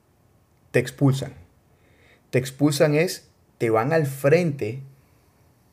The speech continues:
y dan un anuncio a la congregación y dicen, eh, "Brian Hernández", este, bueno, tenemos un anuncio que Bra-,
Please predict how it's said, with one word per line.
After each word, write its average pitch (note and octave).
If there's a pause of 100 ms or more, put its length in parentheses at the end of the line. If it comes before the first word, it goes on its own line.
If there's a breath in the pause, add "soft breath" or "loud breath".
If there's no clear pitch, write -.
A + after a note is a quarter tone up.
(400)
y A#2+
dan G#2+
un D#3
anuncio D3
a A2
la A2+
congregación G2+ (440)
y G#2+
dicen, D3 (520 soft breath)
eh, G#2 (140)
"Brian A#2+
Hernández", C3+ (560 soft breath)
este, G#2
bueno, A#2+
tenemos G#2+
un B2+
anuncio C3+
que B2+
Bra-, G#2